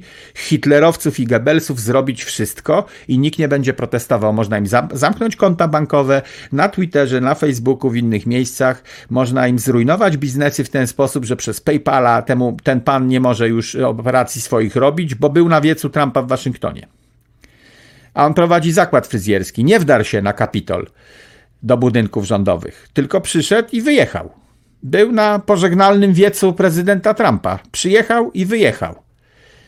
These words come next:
I teraz jego zdjęcie znaleźliśmy w gazecie Washington Post, zrobiliśmy se kółko, ktoś z jego miejscowości go poznał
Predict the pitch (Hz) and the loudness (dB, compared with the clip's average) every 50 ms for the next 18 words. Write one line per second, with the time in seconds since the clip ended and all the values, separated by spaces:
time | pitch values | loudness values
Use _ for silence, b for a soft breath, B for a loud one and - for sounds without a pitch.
0 | b b b b b - 110 - 147 151 165 190 208 208 - - - - _ _ | b b b b b -8 -2 2 2 4 6 4 4 2 0 -6 -10 -12 _ _
1 | _ _ _ _ 107 117 165 175 170 185 170 135 135 147 170 180 170 156 131 - | _ _ _ _ 0 2 2 2 2 2 0 0 0 0 2 2 2 2 2 0
2 | - 127 104 98 95 90 85 85 90 107 110 101 104 135 143 139 - - 135 151 | 0 0 0 0 -2 -4 -6 -6 -4 -2 0 0 2 4 4 2 2 2 0 0
3 | 170 165 - - 196 233 262 294 269 - b b b b b b b b b b | 0 0 0 0 2 2 2 2 0 -2 b b b b b b b b b b
4 | - 143 143 156 202 208 202 233 240 233 233 - 240 233 233 240 233 233 - 262 | -10 -8 -2 2 2 2 4 4 2 2 2 2 2 4 4 2 2 0 -2 -4
5 | 254 240 - 240 247 254 247 - 247 262 262 285 - - - - 156 135 151 170 | -4 -2 0 0 0 0 -2 -2 0 0 0 0 -2 -6 -10 -10 -6 0 0 2
6 | 156 160 175 170 160 - - 139 120 - - 107 - - - 202 226 240 233 233 | 2 2 2 2 0 0 0 -2 -2 -2 -4 -6 -6 0 2 4 4 4 2 0
7 | - 254 254 247 - - - 170 160 131 139 165 170 143 156 156 151 151 147 - | 0 0 0 -2 -2 -2 0 0 0 2 2 0 2 2 2 2 2 2 0 0
8 | - - 151 147 160 151 - - - 117 101 110 104 - - 190 233 226 202 220 | -2 0 2 2 2 2 2 -2 -6 -4 -2 -4 -2 2 2 4 4 4 2 0
9 | 220 220 226 226 214 | 0 2 2 0 -2